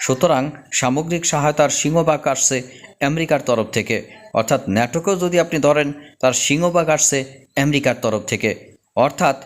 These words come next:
এখানে আমেরিকা একটি গুরুত্বপূর্ণ ফ্যাক্টর। তার সাহায্য এবং সহযোগিতার উপর আসলে নির্ভর করবে এই যুদ্ধে রাশিয়া জিতবে না ইউক্রেন জিতবে। তবে এখনও পর্যন্ত এই তিন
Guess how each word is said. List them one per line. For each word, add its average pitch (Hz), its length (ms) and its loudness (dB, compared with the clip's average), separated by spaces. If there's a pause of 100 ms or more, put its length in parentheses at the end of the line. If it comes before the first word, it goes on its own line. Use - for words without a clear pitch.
এখানে 143 280 -2 (180)
আমেরিকা 160 300 -2
একটি 139 200 -6
গুরুত্বপূর্ণ 131 600 -2
ফ্যাক্টর। 110 480 0 (420)
তার 113 160 2
সাহায্য 156 440 0
এবং 151 240 -2
সহযোগিতার 160 640 0
উপর 143 180 0
আসলে 131 320 0
নির্ভর 135 340 0
করবে 127 300 0 (520)
এই 123 160 2
যুদ্ধে 135 400 0 (500)
রাশিয়া 151 360 2
জিতবে 151 360 -2
না 117 120 0
ইউক্রেন 113 400 2
জিতবে। 101 300 0 (460)
তবে 123 180 0 (140)
এখনও 175 320 -2
পর্যন্ত 160 360 0 (360)
এই 120 180 0
তিন 160 120 0